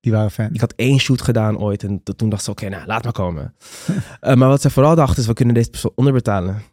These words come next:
Speaker 1: Oh, ja.
Speaker 2: Oh yes, and they did.
Speaker 1: Ja, ja, ja.
Speaker 2: Snap je wat ik bedoel? Dus ik zat daar de eerste drie maanden op echt een gulden en een kwartje, eh, voedselvergiftiging op te lijden, omdat ik gewoon geen geld had om te eten. You know the struggle, gewoon.
Speaker 1: Mm.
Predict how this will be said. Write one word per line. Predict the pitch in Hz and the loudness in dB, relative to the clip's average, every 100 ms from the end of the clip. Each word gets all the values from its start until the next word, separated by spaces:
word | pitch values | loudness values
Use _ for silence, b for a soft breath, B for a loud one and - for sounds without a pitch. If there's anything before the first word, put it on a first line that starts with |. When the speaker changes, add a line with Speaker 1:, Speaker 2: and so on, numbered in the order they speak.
| _ | _
Speaker 1:
Oh, | - 113 113 104 | -8 -6 -4 -6
ja. | 98 123 | -4 0
Speaker 2:
Oh | |
yes, | 131 120 | 2 0
and | 101 | 0
they | 98 90 | 0 0
did. | 104 110 95 101 _ _ _ | 0 0 -2 -6 _ _ _
Speaker 1:
Ja, | 117 101 | -16 -16
ja, | - | -20
ja. | - | -8
Speaker 2:
Snap | 131 | -2
je | |
wat | 107 | 0
ik | 110 | 0
bedoel? | 113 110 127 170 B B B | 0 0 0 -4 B B B
Dus | 113 110 | 0 0
ik | 110 | 0
zat | - 127 | 0 2
daar | 131 117 113 76 | 2 2 0 -2
de | 101 | 0
eerste | 117 117 | 0 2
drie | 113 113 | 2 2
maanden | 107 104 107 101 | 2 2 0 -2
op | 87 | -2
echt | 101 - | -4 -2
een | 107 | -2
gulden | - 113 113 | 0 2 2
en | 98 | 0
een | 101 | -2
kwartje, | - 107 - 101 87 | -2 -2 -2 -4 -4
eh, | - 98 98 90 95 107 | -4 -4 -2 -4 -6 -8
voedselvergiftiging | - 127 113 117 117 - 110 | -4 -2 -2 -4 -4 -4 -6
op | |
te | 104 | -4
lijden, | 110 104 | -2 -2
omdat | 104 | -4
ik | - | -6
gewoon | - 104 104 - b | -6 -4 -6 -8 b
geen | - 110 113 | -6 -2 -2
geld | 107 117 | 0 -2
had | 117 | -2
om | 104 | -4
te | |
eten. | - 117 113 | -4 -4 -2
You | 104 | 0
know | 113 101 92 - | 0 0 -2 -4
the | - | -8
struggle, | - - 85 - 60 | -8 -6 -4 -4 -8
gewoon. | - - | -6 -6
Speaker 1:
Mm. | 57 | -6